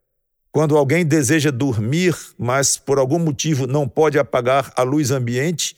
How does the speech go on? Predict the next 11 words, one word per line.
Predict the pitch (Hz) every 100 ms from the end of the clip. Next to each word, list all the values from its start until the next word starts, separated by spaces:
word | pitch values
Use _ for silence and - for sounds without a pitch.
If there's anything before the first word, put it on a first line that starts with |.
| _ _ _ _ _
cobre | 160 190 180
os | 185 131
olhos | 175 185 -
com | - 175
um | 165
pano | - 165 190 170 117 - _ _ _ _ -
e | 170
tudo | - 202 175
se | -
faz | 160 139 135 135
escuro. | 135 - 123 123 107